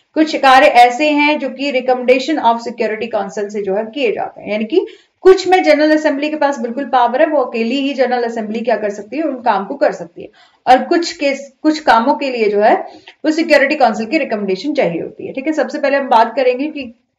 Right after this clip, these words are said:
कौन कौन से ऐसे काम हैं जहां पर General Assembly खुद ब खुद काम कर सकती है, independently होकर काम कर सकती है।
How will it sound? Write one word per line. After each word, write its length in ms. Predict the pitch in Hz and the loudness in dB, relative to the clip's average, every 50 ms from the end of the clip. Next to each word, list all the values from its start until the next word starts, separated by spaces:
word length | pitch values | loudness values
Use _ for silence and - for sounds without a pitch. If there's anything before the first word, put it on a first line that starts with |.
| _ _ | _ _
कौन 240 | - 262 262 262 269 | 2 2 2 2 0
कौन 160 | 277 269 269 | -2 -4 -2
से 120 | 269 285 | -2 -2
ऐसे 160 | 277 277 - 254 | -4 -4 -6 -4
काम 340 | - - 233 220 240 254 | -2 2 2 2 2 0
हैं 120 | 254 294 285 | -2 -4 0
जहां 180 | 262 240 226 | 0 0 0
पर 140 | 226 254 240 | 0 -2 -4
General 280 | 220 226 220 220 233 233 | -4 -4 -4 -4 -4 -6
Assembly 340 | 233 233 233 214 214 277 285 | -6 -6 -6 -6 -6 -8 -8
खुद 220 | - - 240 226 | -8 -8 -6 -4
ब 100 | 240 254 | -4 -4
खुद 220 | 254 247 247 - | -4 -4 -6 -6
काम 260 | - 214 190 180 180 175 | -4 -4 -4 -4 -4 -8
कर 100 | 185 180 | -10 -10
सकती 240 | - 185 175 277 | -10 -10 -8 -8
है, 100 | 262 247 | -6 -6
independently 520 | 247 247 233 240 233 208 185 180 185 196 185 | -4 -2 -2 -2 -2 -4 -6 -4 -4 -4 -4
होकर 240 | 175 170 170 - 226 | -4 -6 -8 -8 -8
काम 160 | 233 - - | -8 -8 -8
कर 160 | - - - - | -10 -14 -20 -20
सकती 200 | - - _ | -20 -20 _
है। 40 | - | -20